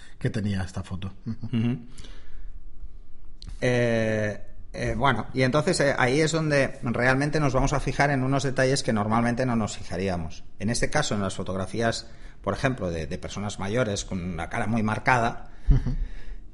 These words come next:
Speaker 2: en color, mm, nos quedaríamos mucho más enganchados esas manchas o esas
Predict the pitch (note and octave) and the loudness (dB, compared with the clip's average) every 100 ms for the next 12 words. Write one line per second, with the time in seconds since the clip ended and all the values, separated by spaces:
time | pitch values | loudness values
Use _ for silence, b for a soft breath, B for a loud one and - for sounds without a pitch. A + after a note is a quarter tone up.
0 | - C3+ C3 C3 D#3+ D#3+ D#3 - - B2 | 2 4 6 8 8 8 4 -4 -2 0
1 | A#2+ A#2 A#2+ A#2 A2+ A#2+ - - A#2+ A#2 | 2 2 2 2 2 2 2 2 4 4
2 | C3+ D#3+ E3 E3 D#3 D#3 C#3+ D3 C3+ C3+ | 4 2 2 0 0 2 2 2 2 2
3 | D#3 C#3+ C#3+ C3 B2 A#2+ C3+ C3+ B2+ B2+ | 4 4 4 0 -2 0 2 2 2 0
4 | C#3 A2+ G#2+ A#2+ A2 - - | 0 0 0 2 0 0 -4